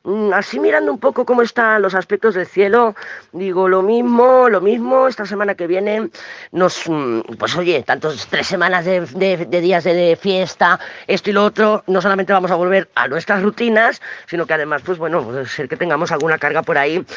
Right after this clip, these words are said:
que nos haga tensión, tensión en nuestro interior. Entonces, con el ermitaño podemos, este fin de semana, aprovechar para disfrutar. Además, tenemos un Diablo Estrellas que es muy disfrutón, el Diablo Estrellas.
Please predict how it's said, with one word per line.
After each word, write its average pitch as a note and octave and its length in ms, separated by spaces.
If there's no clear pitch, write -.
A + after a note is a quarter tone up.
que F3+ 460
nos D3 180
haga D#3 480
tensión, C3 720
tensión B2 580
en B2 100
nuestro C3+ 240
interior. B2 480
Entonces, - 260
con E4 120
el G4 80
ermitaño E4 580
podemos, G3 560
este A2 240
fin D3 140
de F3+ 80
semana, A#3 400
aprovechar A3 880
para D#3+ 220
disfrutar. C#3+ 600
Además, D3 340
tenemos G3 300
un G3 120
Diablo F#3+ 240
Estrellas G3 480
que D#3 100
es D3 80
muy G#3+ 140
disfrutón, F#3+ 540
el D#3 100
Diablo D3 240
Estrellas. C3+ 540